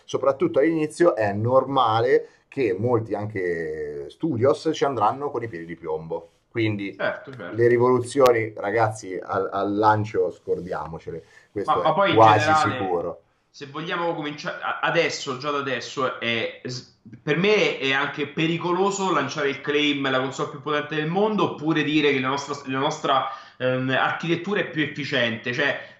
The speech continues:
Speaker 2: i-, i-, in entrambi i casi, secondo me, si sta, ma anche nelle community, si sta un po' eccedendo,
Speaker 1: Eh,
Speaker 2: perché
Speaker 1: a voglia.
Speaker 2: abbiamo bisogno, a prescindere dalla console war, che è una roba che mi fa cagare, non mi interessa niente,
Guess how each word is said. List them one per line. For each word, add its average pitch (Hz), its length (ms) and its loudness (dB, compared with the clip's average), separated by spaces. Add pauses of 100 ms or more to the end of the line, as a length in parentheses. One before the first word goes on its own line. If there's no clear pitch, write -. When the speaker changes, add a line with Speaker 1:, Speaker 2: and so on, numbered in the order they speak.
(140)
Speaker 2:
i-, 151 260 -6
i-, 175 360 -2
in 175 80 2
entrambi 220 360 2
i 185 60 2
casi, 190 320 2
secondo 147 340 -6
me, 180 120 -6
si 151 140 -10
sta, - 600 0 (500)
ma 127 300 -2
anche 190 200 -2
nelle 151 200 -4
community, 147 800 -6 (220)
si 143 160 -10
sta 170 140 -2
un 165 160 0
po' 208 100 0
eccedendo, 117 760 -2
Speaker 1:
Eh, 156 80 4
Speaker 2:
perché 147 400 10
Speaker 1:
a 101 100 -4
voglia. 233 340 8
Speaker 2:
abbiamo 190 460 0
bisogno, 220 840 -4
a - 60 -10
prescindere 220 460 -2
dalla 202 160 4
console 196 260 -2
war, 196 140 2
che 185 80 -8
è - 20 -2
una 185 160 0
roba 175 160 -4
che 175 60 -6
mi 180 100 -6
fa 170 140 0
cagare, 175 340 0
non 165 120 -2
mi 160 60 -2
interessa 170 360 -4
niente, 147 540 -4